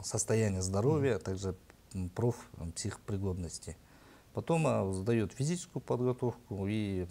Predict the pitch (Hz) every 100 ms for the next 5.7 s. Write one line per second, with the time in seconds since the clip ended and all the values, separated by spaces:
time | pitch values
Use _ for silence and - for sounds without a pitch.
0 | 87 104 98 147 123 98 98 104 95 90
1 | 95 87 - - - - - 143 135 131
2 | 139 110 127 135 131 120 117 113 110 147
3 | 120 113 110 110 107 101 98 95 90 90
4 | 92 131 107 107 - 107 107 98 104 117
5 | 127 170 - 101 92 - -